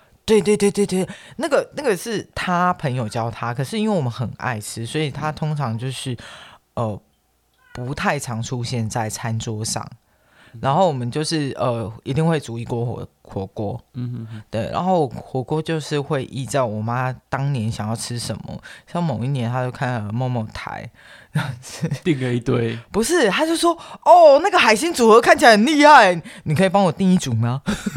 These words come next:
Speaker 2: <laughs> 就是啊，就是看到这种东西才会订。
Speaker 1: 对，然后我就：“好，我帮你订。”然后她就说：“哦，他送来，可是为什么那么小只？那个龙虾不 OK，太小了。”
Speaker 2: 订完之后就开始咸。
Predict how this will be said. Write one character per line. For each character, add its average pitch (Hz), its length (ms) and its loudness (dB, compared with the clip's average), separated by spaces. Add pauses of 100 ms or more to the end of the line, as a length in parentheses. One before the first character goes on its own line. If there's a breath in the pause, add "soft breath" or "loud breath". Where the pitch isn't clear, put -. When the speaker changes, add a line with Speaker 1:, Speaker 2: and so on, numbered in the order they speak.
(180)
Speaker 2:
<laughs> 247 260 -2
就 247 120 2
是 233 200 -4
啊， 208 200 2
就 220 140 -4
是 226 80 -2
看 - 120 -8
到 202 100 -2
这 208 60 -2
种 156 60 -2
东 147 220 -2
西 139 80 -4
才 143 60 2
会 139 100 0
订。 - 140 4
Speaker 1:
对， 240 140 6
然 208 100 8
后 247 140 8 (120)
我 156 80 -4
就 170 320 0
：“好， 143 320 0
我 127 60 0
帮 147 200 -2
你 127 60 -4
订。” 123 220 -6 (280 loud breath)
然 156 140 0
后 226 80 2
她 247 80 -2
就 233 100 -4
说 240 240 0
：“哦， - 60 2
他 349 240 6
送 339 160 2
来， 214 180 6
可 190 140 0
是 277 140 -6
为 339 100 6
什 240 100 4
么 202 60 4
那 262 100 4
么 262 80 4
小 185 200 4
只？ 208 180 -4
那 254 100 0
个 269 120 4
龙 196 180 4
虾 208 220 4
不 226 200 2
OK， 208 560 4 (200 loud breath)
太 302 180 4
小 135 380 2
了。” 120 260 -10
Speaker 2:
订 165 160 0
完 123 160 2
之 127 80 0
后 135 80 4
就 131 100 0
开 135 160 0
始 107 140 -2
咸。 - 340 -4